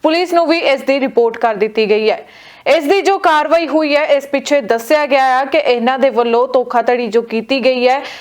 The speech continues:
ਅ, ਜੋ ਇਹਨਾਂ ਦੇ ਅਕਾਊਂਟ ਦੇ ਵਿੱਚ ਦੋ ਪੁਆਇੰਟ ਸੱਤ ਮਿਲੀਅਨ ਦੀ ਰਕਮ ਸੀ, ਉਸ ਨੂੰ ਗੈਰ ਕਾਨੂੰਨੀ ਤੌਰ ਤੇ ਵਰਤਿਆ ਗਿਆ ਹੈ।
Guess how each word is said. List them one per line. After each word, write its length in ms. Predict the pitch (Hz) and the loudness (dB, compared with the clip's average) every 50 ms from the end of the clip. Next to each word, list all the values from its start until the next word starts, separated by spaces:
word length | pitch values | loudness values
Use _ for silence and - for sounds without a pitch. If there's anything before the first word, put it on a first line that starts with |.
| - - - - 269 | -12 -4 0 2 2
ਅ, 20 | |
ਜੋ 200 | 269 220 320 349 | 2 2 2 2
ਇਹਨਾਂ 180 | 349 339 349 349 | 4 2 2 2
ਦੇ 120 | 349 370 | 2 2
ਅਕਾਊਂਟ 280 | 359 339 320 311 311 320 | 2 2 2 2 2 0
ਦੇ 120 | 294 330 | 0 2
ਵਿੱਚ 280 | 302 311 311 311 320 320 | 2 2 0 2 2 2
ਦੋ 420 | 311 320 - 220 269 269 277 311 | 2 2 2 0 0 0 0 0
ਪੁਆਇੰਟ 440 | 311 311 294 285 277 277 277 254 - | 0 0 0 2 2 0 -2 0 -2
ਸੱਤ 500 | 285 294 - - - 269 277 277 - 359 | -2 -2 -2 -2 0 0 0 0 -2 -2
ਮਿਲੀਅਨ 380 | 339 330 330 302 302 311 311 285 | 0 0 0 0 0 0 0 0
ਦੀ 140 | 285 277 254 | 0 0 0
ਰਕਮ 300 | 247 247 240 277 269 262 | 0 0 0 0 -2 0
ਸੀ, 220 | 247 262 262 294 | 0 -2 -2 0
ਉਸ 240 | - - 247 247 254 | 0 0 0 0 0
ਨੂੰ 180 | 262 262 214 | -2 0 0
ਗੈਰ 280 | 185 240 254 269 302 320 | 2 2 2 2 0 0
ਕਾਨੂੰਨੀ 440 | 320 339 311 285 269 262 254 262 269 | 0 -2 0 0 0 0 0 -2 -2
ਤੌਰ 320 | 262 - 262 220 226 233 | -2 -2 0 0 0 -2
ਤੇ 200 | 226 220 269 269 | -2 0 -2 0
ਵਰਤਿਆ 480 | 254 202 214 214 208 214 - 233 220 214 | 0 0 -2 -2 -2 -2 -2 -2 0 0
ਗਿਆ 180 | 190 208 214 | 0 0 0
ਹੈ। 220 | 220 214 170 - | 0 0 -4 -6